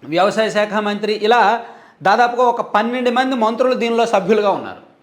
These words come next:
So వీళ్ళు నెలకొకసారి మీటింగ్ పెడుతున్నారు. నిన్న మీటింగ్ పెట్టారు మే పదిహేనవ తేదీ. నిన్న మీటింగ్ పెట్టి దాదాపుగా ముప్పై మూడు వేల ఏడు వం-,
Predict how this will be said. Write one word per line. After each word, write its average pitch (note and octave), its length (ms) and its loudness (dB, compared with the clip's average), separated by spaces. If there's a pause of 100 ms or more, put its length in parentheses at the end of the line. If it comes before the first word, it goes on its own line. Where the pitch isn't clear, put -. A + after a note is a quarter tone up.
(120)
So A#3 120 4
వీళ్ళు B3+ 240 0
నెలకొకసారి A3+ 640 0
మీటింగ్ A#3+ 320 -6
పెడుతున్నారు. C#3 420 -4 (380)
నిన్న A#3 180 0
మీటింగ్ B3+ 340 0
పెట్టారు E3 300 0
మే F3+ 160 -2
పదిహేనవ G#3 420 -2
తేదీ. G#2 260 -10 (400)
నిన్న G#3+ 200 0
మీటింగ్ A#3+ 380 -2
పెట్టి A#3 500 -2 (240)
దాదాపుగా A3+ 520 2
ముప్పై A3 440 -2
మూడు B3 260 2
వేల B3 220 2
ఏడు A#3 280 2
వం-, A#3 220 -2